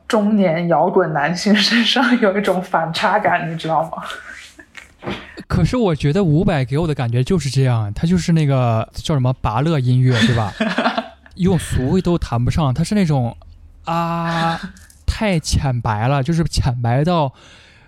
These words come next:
Speaker 2: 跟别人聊起来、说起来都有点害羞的那种话，
Speaker 1: <laughs>
Speaker 2: 他有，有一种非主流的诗意，
Speaker 1: 对，我觉得他是，
Speaker 2: 就是
Speaker 1: 他的歌词很有诗意，那种生命力，你知道吗？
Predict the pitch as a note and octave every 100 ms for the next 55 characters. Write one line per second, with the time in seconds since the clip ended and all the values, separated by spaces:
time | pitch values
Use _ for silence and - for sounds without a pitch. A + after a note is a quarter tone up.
0 | _ - G3 D#3 C#3 F#3 F3+ C#3 A#2 C#3+
1 | F3 C#3+ A#2+ G#2+ G#2+ A2 - - F3 C#3
2 | A#2 A2+ C#3+ D3 D#3+ C3 A2 - E3 C3
3 | D#3 D#3+ C#3 B2 A2+ G2 - _ - -
4 | C3+ - D4 C4+ - - - - - -
5 | - - - F3 D3 D#3 D#3+ D#3+ C#3 C#4+
6 | C4+ D3 A#2+ A#3+ A3 A#3 - E4 D#3+ C3
7 | A2+ D#3 C#4+ C#4 C4 C4 - F#3 F#3 E3
8 | F#3 F3 - - F3 F3+ F3+ F#3 - -
9 | - - - - - - - A#3+ D4+ G#3
10 | F3+ D#3 - - G3 G3+ G3+ F3+ F#3+ F3
11 | E3 D#3+ E3+ D#3+ -